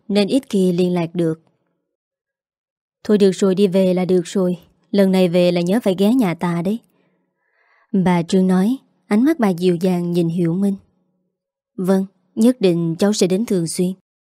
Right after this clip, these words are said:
Hai nhà chúng ta phải gặp mặt đầy đủ, chứ năm năm rồi còn gì." "Dạ, vâng." Hiểu Minh lý nhí đáp, gương mặt anh hơi lúng túng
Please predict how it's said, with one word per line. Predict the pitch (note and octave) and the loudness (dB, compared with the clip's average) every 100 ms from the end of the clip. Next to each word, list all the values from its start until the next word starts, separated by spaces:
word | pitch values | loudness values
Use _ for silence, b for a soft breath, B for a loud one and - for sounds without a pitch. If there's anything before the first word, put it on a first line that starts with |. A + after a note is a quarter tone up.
| _ _ _ _ _ | _ _ _ _ _
Hai | _ G3+ G3 | _ 0 2
nhà | F#3 F3+ | 2 0
chúng | E3+ A#3 | 0 -2
ta | C4 G3 G3 G3 _ _ _ | 0 0 -2 -4 _ _ _
phải | G3+ | -2
gặp | G3 F3+ | 0 0
mặt | F#3 G#3 - | -2 -4 -2
đầy | F#3+ E3 | -2 0
đủ, | E3+ D#3+ F3+ B3 _ _ _ _ | 0 -2 -2 -8 _ _ _ _
chứ | - | -2
năm | C#4 A#3+ A3+ | 2 2 2
năm | A3 A3+ | 2 0
rồi | G3 F3 F3 | 0 0 0
còn | E3+ F3+ F3 | -2 -2 -2
gì." | E3 E3+ F#3 _ _ _ _ _ _ _ - F#3+ | -2 -4 -6 _ _ _ _ _ _ _ -10 -2
"Dạ, | F#3+ E3+ D#3+ - | 0 0 -2 -6
vâng." | F3 F#3 F#3 - _ _ b b b b b | -2 0 -2 -6 _ _ b b b b b
Hiểu | - F#3+ | 0 2
Minh | G3 G#3 G3 | 2 0 0
lý | F#3 G3+ | 0 0
nhí | A3+ G3 G3+ | 0 -2 -2
đáp, | G3 A#3 - _ _ _ _ | -4 -4 -8 _ _ _ _
gương | A3+ B3+ | 0 2
mặt | G#3+ F#3+ | 2 0
anh | G#3+ | 0
hơi | G#3+ G#3+ | 2 2
lúng | A3 C4+ | 0 0
túng | B3+ A#3 D4 | 0 0 -2